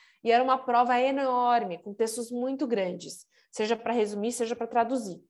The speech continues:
de francês e de espanhol. Então, ali, o candidato esperto teve jogo de cintura no momento da prova e não fez rascunho nenhum.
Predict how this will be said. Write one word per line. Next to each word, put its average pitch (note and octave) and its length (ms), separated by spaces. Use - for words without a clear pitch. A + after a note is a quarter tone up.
de - 80
francês F#3 460
e - 20
de E3+ 100
espanhol. F3 600
Então, A#3+ 120
ali, A#3+ 400
o G#3 80
candidato A3 500
esperto B3 540
teve G#3 220
jogo G#3+ 240
de F3+ 80
cintura A3 520
no D#4 100
momento G3 340
da F3+ 100
prova F3+ 380
e - 80
não A3+ 120
fez A3+ 160
rascunho G#3+ 380
nenhum. A3+ 320